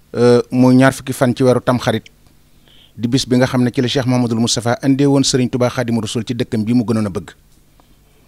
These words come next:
Jataay bi ci kilifteefu Serigne Ahmadoul Moukhtar Mbacké, mi nga xam ne mooy xalifab Cheikh Mouhamadoul Moustapha.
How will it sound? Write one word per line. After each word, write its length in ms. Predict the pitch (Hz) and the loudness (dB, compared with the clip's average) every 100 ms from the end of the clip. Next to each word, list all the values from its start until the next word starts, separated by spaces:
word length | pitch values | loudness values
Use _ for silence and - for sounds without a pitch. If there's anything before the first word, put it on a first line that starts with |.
| _ _ _ _ | _ _ _ _
Jataay 320 | 104 139 151 | 0 4 6
bi 320 | 143 156 196 - _ _ _ _ _ _ - | 8 6 4 -2 _ _ _ _ _ _ -14
ci 100 | - | -4
kilifteefu 480 | 175 151 160 139 | 0 0 2 0
Serigne 260 | 151 147 139 | 2 2 2
Ahmadoul 300 | 131 143 147 | 2 2 2
Moukhtar 320 | 151 - 139 | 2 2 2
Mbacké, 380 | 135 123 120 104 _ _ _ _ _ _ _ _ _ _ | 2 0 -4 -10 _ _ _ _ _ _ _ _ _ _
mi 100 | 123 | 2
nga 120 | 139 147 | 4 4
xam 240 | 151 139 | 4 4
ne 100 | 139 | 4
mooy 180 | 139 139 | 4 2
xalifab 320 | - 147 - | 0 -2 -2
Cheikh 200 | - 156 | -2 0
Mouhamadoul 340 | 143 135 127 127 | 0 0 0 0
Moustapha. 460 | 127 127 110 101 | 0 -2 -2 -4